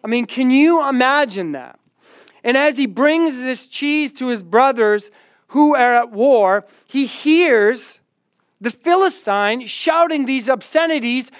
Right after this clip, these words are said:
towards their army and about God. And this righteous indignation takes root inside of his heart,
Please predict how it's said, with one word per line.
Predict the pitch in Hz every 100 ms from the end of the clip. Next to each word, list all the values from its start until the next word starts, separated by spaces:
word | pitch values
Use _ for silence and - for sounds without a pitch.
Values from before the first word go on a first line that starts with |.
| -
towards | - 302 311 220 233
their | 269 254
army | - 247 302 349 403 381 - _ _ 403
and | 294 277
about | 285 196 269 294 302 277 208
God. | 233 285 311
And | 254 240
this | 233 226
righteous | 180 196 233 294 - 330 - 294
indignation | 240 269 226 240 208 190 220 240 - 175 151 151 _ _ _ _ _ _ _ _
takes | 226 226 175
root | 196 233 247 -
inside | 180 170 185 175
of | 170
his | 151 139
heart, | - 139 127